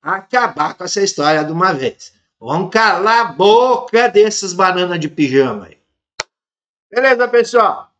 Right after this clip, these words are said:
Então aí, não esqueça, deixa o likezinho, inscreva-se no canal, ativa o sininho, né?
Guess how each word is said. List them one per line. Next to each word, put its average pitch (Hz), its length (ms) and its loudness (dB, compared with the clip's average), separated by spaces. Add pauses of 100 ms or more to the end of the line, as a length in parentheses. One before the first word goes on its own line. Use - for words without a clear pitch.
(160)
Então 208 220 0
aí, 180 260 0
não 131 100 -12
esqueça, 165 460 0
deixa 143 240 -2
o 135 40 -2
likezinho, 131 680 -2
inscreva-se 143 520 0
no 110 120 -12
canal, 151 580 2
ativa 131 400 -2
o 113 60 -8
sininho, 196 920 2 (440)
né? 147 420 -4